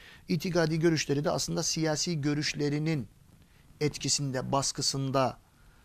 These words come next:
oluşuyor ki siyasi görüşleri biliyorsunuz hilafet, imamet geriliminde oluşan bir siyasi görüştü. Ne diyorlardı?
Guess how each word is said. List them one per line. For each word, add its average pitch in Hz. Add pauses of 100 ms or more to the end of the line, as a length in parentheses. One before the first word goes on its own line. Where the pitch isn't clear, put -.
(240)
oluşuyor 135
ki -
siyasi 143
görüşleri 123
biliyorsunuz 127
hilafet, 139
imamet 135 (480)
geriliminde 127
oluşan 113
bir 104
siyasi 107
görüştü. 104
Ne 143
diyorlardı? 107